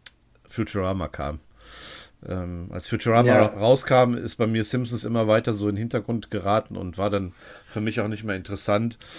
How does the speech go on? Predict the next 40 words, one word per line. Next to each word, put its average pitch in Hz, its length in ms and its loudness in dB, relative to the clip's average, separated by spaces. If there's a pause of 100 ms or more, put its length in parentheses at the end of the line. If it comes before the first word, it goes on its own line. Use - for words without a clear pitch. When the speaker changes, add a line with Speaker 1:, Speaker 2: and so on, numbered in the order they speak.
(720)
Speaker 1:
Ja, 113 360 6
und 120 140 2
dann, 131 400 0
es 120 160 -2
ist 139 140 0
auch 156 100 2
einfach 123 260 2
viel 151 160 0
zu 127 120 -2
viel 139 220 -2
geworden, 95 500 0
ne? 123 180 2
Wenn 123 100 2
du 123 60 4
mittlerweile 127 500 4
siehst, 117 300 -4
dass - 260 -4
von 117 240 -2
dem 110 140 0
Original 110 800 2
sch-, - 180 -8
deutschen 120 320 2
Sprechern 117 540 -2
ja 104 120 2
eigentlich, 98 680 -10
ähm, 101 580 -6
nur 107 140 -4
noch 98 180 -4
wenige 107 400 2
da 101 300 4
sind, 117 260 0
weil 101 180 2
viele 104 360 -4
ja 98 100 4
leider 101 260 2
auch 98 60 0
schon 104 140 -6
verstorben 95 500 -4
sind, 87 220 -8
Speaker 2:
Mhm. 107 440 -6